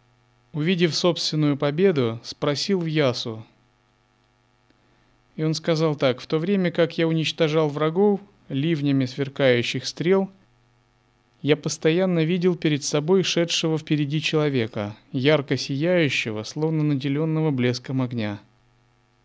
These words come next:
И в какую бы сторону он ни устремлялся с поднятым копьём, всюду там враги мои оказывались сокрушаемы. Он не касался ногами земли и не выпускал ни разу своего копья.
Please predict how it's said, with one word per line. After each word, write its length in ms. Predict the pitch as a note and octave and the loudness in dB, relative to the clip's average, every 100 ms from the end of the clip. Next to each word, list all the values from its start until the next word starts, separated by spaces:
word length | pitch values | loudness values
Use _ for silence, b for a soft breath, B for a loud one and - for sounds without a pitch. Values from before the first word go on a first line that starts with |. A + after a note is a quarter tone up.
| _ _ _ _ _ | _ _ _ _ _
И 80 | C#3+ | -14
в 80 | - | -2
какую 360 | D#3+ D#3+ G3+ | -2 4 2
бы 100 | F3+ | 4
сторону 500 | E3+ - F#3 F3 E3 | -2 0 2 4 4
он 120 | D#3 | 4
ни 80 | D#3 | 4
устремлялся 720 | D#3 D3+ D#3+ D#3 D#3+ D#3 C3+ C#3 | 4 2 0 2 4 4 2 -6
с 80 | |
поднятым 600 | - D#3+ D3 C#3 C3+ C#3 C3 | 0 0 2 2 2 0 0
копьём, 440 | C#3 D3+ F3+ F#3+ | -2 0 0 0
всюду 360 | - F3+ E3+ E3 | -2 -2 -2 0
там 240 | E3 D3+ | 0 2
враги 340 | C#3 C3+ B2+ | 2 2 2
мои 220 | C#3+ D#3 E3 | 0 2 2
оказывались 680 | C#3+ - D3 D3 C#3+ C#3 | 0 0 0 0 -2 -4
сокрушаемы. 840 | - D3+ D3+ C#3+ - B2 A2 G#2 G2 - _ _ _ _ _ _ _ _ _ _ _ _ | -6 -8 -6 -6 -2 0 -2 -4 -8 -12 _ _ _ _ _ _ _ _ _ _ _ _
Он 180 | F#3 G3 | 2 2
не 120 | F#3 | 4
касался 580 | F#3+ E3 F#3 F3+ - D3+ | 2 2 2 0 0 0
ногами 440 | D3 C#3+ D3 D3 | 2 2 4 4
земли 480 | C3+ C#3 C#3 F3 G3 | 4 4 4 2 2
и 20 | |
не 120 | D#3 | 2
выпускал 540 | D3 C#3+ C3+ - F3+ F3 | 2 0 -4 0 2 4
ни 120 | D#3+ | 2
разу 300 | D3 D3 D3 | 2 0 -2
своего 360 | C#3+ C#3 C#3 C#3+ | -2 0 0 -2
копья. 560 | D3 C#3 B2+ G#2 G#2 | -4 -2 0 0 -2